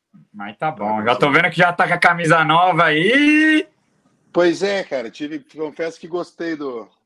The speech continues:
Speaker 2: do pijaminha, né? Como alguns têm falado,
Speaker 1: <laughs>
Speaker 2: mas tava sem uma de manga comprida aí. Falei: "Ah, boa."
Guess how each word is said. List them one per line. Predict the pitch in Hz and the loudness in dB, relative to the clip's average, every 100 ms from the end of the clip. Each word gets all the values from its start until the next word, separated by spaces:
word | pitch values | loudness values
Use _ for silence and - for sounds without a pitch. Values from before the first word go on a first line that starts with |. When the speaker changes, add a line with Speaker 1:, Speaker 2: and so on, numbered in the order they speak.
| - | -20
Speaker 2:
do | 120 | -18
pijaminha, | 139 123 127 120 147 151 | -14 -12 -12 -12 -12 -12
né? | 131 | -14
Como | 120 120 | -16 -16
alguns | 113 110 117 - | -16 -18 -18 -6
têm | 180 | -4
falado, | 160 117 117 123 139 147 | -2 -2 -2 -2 -4 -4
Speaker 1:
<laughs> | |
Speaker 2:
mas | 151 156 156 151 139 139 - - - _ _ _ _ _ _ | -4 -2 -2 -4 -8 -14 -16 -20 -20 _ _ _ _ _ _
tava | 131 131 123 | -8 -8 -8
sem | - 139 | -4 -4
uma | 135 131 | -4 -8
de | 120 | -10
manga | 123 127 | -8 -8
comprida | 123 120 110 123 123 117 | -8 -12 -10 -8 -8 -8
aí. | 117 123 | -10 -10
Falei: | 127 123 120 | -14 -14 -12
"Ah, | 110 | -12
boa." | 92 117 107 | -14 -14 -14